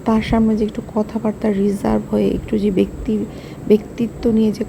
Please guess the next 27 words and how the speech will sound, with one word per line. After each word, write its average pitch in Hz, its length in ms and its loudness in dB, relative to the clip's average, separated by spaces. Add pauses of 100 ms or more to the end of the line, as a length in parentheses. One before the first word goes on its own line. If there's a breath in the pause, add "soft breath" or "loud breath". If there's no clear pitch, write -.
(100)
কথা 196 320 0
বলবে, 196 520 0
এত 254 640 0
ছাগলা, 214 800 -2
এত - 540 -6
ছ্যাঁচড়া - 840 -2 (100)
এই 202 160 0 (140)
তিশা, - 360 -4 (680 loud breath)
মানে 220 260 4
আসলে 214 360 0
বলার 196 260 0
মতো 202 300 -2
ভাষা 190 320 -2
নাই। 175 160 -2 (460 loud breath)
সে 247 220 4
যে 240 220 2
কি 233 260 0
পরিমাণে 233 600 2
আকাইমা 208 580 0
মহিলা, 202 580 2 (160)
একটা 214 500 -4 (160)
কিচ্ছু - 760 -4
কাজ 190 320 -4
পারে 175 220 -4
না 170 120 -2
মহিলা। 170 400 -2 (1500 loud breath)
আর 196 500 4